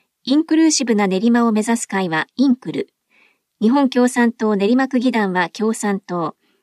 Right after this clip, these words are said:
練馬区議会立憲民主党は立憲民主、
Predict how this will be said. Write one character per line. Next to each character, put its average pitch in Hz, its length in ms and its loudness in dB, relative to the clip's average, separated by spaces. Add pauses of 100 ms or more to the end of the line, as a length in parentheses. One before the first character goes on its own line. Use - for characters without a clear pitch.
(140)
練 202 180 2
馬 262 140 0
区 254 140 -2
議 233 140 0
会 175 280 -4
立 180 220 -8
憲 254 220 2
民 233 180 4
主 - 140 -4
党 214 200 -2
は 196 280 -2
立 170 240 -6
憲 254 220 2
民 220 180 4
主、 - 260 -6